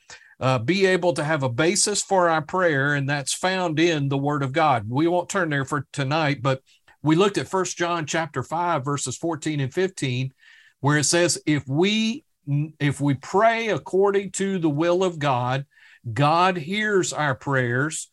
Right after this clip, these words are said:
And therefore, if he hears our prayers,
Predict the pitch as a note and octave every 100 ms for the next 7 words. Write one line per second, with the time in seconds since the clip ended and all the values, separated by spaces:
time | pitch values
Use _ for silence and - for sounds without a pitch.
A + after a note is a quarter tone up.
0 | _ _ _ B2+ C3 D#3 F#3 F#3 F3+ D#3+
1 | D3+ C#3+ C3+ G#3+ B3 G#3 D#3+ D3+ - C#3+
2 | C3+ C3 C#3 C3+